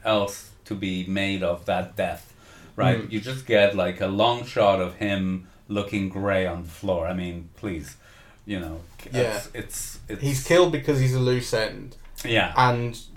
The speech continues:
Speaker 2: you, and there's nothing to really feel bad for him about, in the sense that he's not a good person, but the film doesn't do anything with it. It just, it go, it happens and it goes.
Speaker 1: Yes, I
Speaker 2: Yeah.
Speaker 1: mean, uh,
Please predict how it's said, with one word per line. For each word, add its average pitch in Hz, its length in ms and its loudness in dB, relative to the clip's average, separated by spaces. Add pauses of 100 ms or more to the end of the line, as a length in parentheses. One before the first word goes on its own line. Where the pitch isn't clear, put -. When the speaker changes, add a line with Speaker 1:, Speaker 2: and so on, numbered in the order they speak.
Speaker 2:
you, 131 200 -4 (400)
and 151 160 4
there's 170 140 2
nothing 180 320 2
to 147 100 2
really 135 220 2
feel 127 300 -2 (280)
bad 127 260 2
for 123 100 0
him 117 100 -2
about, 127 320 2
in 120 60 -2
the 120 80 -2
sense 120 360 -2
that 113 240 0
he's 120 380 -6 (180)
not 139 300 4
a - 40 -8
good 131 300 4
person, 151 640 4 (540)
but - 460 4 (440)
the 131 60 -6
film 151 260 6
doesn't 127 420 2 (380)
do 156 140 10
anything 135 280 6
with 104 120 -2
it. 104 100 -2
It 123 80 -6
just, 127 220 -4
it 123 140 -4
go, 131 120 6
it 127 220 -2
happens 131 320 -4
and 117 100 -4
it 113 100 -8
goes. 117 560 2
Speaker 1:
Yes, 98 680 -2
I 98 120 -4
Speaker 2:
Yeah. - 80 2
Speaker 1:
mean, 95 340 -2 (140)
uh, 95 320 0